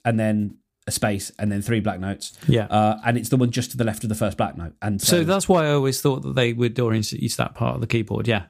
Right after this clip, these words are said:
Speaker 2: was exactly
Speaker 1: Mm-hmm.
Speaker 2: for that reason. Um,
Speaker 1: That's where it starts. <laughs> That's where the music starts.
Speaker 2: No, no, but
Speaker 1: Um,
Speaker 2: no, I, I thought it was more the kind of like, "Well, see the bit that's got two?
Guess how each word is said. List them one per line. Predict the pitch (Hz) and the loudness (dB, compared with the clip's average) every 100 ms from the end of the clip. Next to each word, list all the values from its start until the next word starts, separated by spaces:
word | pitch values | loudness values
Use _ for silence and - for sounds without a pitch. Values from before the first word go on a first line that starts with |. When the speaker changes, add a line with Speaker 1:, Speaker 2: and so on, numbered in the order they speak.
| _ - | _ -2
Speaker 2:
was | 107 98 | 0 -2
exactly | 170 139 107 107 98 107 | -8 -6 -2 -2 -2 -4
Speaker 1:
Mm-hmm. | |
Speaker 2:
for | - 107 | -2 -2
that | 104 | 0
reason. | 107 101 98 98 - - | 0 0 -2 -4 -8 -4
Um, | 107 | 0
Speaker 1:
That's | 98 101 98 | 2 2 0
where | 117 | 0
it | 110 | -2
starts. | - 117 117 - - - | 0 0 0 -4 -6 -4
<laughs> | - | 0
That's | 254 254 170 190 180 | 2 2 2 2 2
where | 151 | 2
the | 147 | 2
music | 143 139 - | 0 0 -4
starts. | - 127 117 - - - - - - | -2 -2 -2 -10 -20 -20 -20 -2 4
Speaker 2:
No, | 151 135 131 | 6 6 4
no, | |
but | 135 135 | 4 2
Speaker 1:
Um, | |
Speaker 2:
no, | 156 135 | 2 2
I, | 139 151 139 | 0 0 -2
I | |
thought | 139 | 0
it | 127 | 0
was | 117 | 0
more | 120 113 | 0 0
the | 113 | -2
kind | 120 117 | -2 -2
of | 110 | -2
like, | 120 - | -4 -2
"Well, | 156 147 | -4 -2
see | 147 - 233 | -2 0 2
the | 226 | 2
bit | 247 202 | 2 0
that's | 202 | 0
got | 202 196 | -2 0
two? | - 214 160 123 | 0 2 2 0